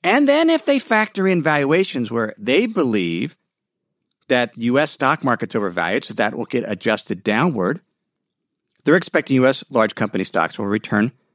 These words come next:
two point six percent nominal annualized over the next decade versus two point nine percent for small company stocks.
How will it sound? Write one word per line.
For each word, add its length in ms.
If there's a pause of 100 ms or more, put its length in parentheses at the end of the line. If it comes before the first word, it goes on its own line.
(200)
two 160
point 300
six 300
percent 600 (1040)
nominal 600
annualized 560
over 160
the 60
next 320
decade 420 (1500)
versus 360
two 160
point 300
nine 280
percent 400
for 140
small 300
company 400
stocks. 540